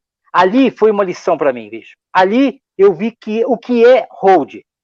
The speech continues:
Eu, ali eu vi o que era hold. Todos os cases, né? E ele queria experimentar qual batera. Ele queria uma batera daquele tamanho, a única que tinha era a minha e uma outra tama que tá derrubada.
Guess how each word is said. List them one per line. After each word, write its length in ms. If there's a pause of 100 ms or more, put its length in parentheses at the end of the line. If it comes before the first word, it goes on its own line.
(400)
Eu, 160
ali 200
eu 80
vi 100
o 40
que 80
era 80
hold. 280 (1200)
Todos 220
os 120
cases, 380
né? 160
E 100
ele 140
queria 160
experimentar 520
qual 180
batera. 400 (680)
Ele 140
queria 160
uma 80
batera 320
daquele 200
tamanho, 460
a 40
única 240
que 80
tinha 180
era 120
a 40
minha 240
e 100
uma 140
outra 180
tama 360
que 120
tá 140
derrubada. 580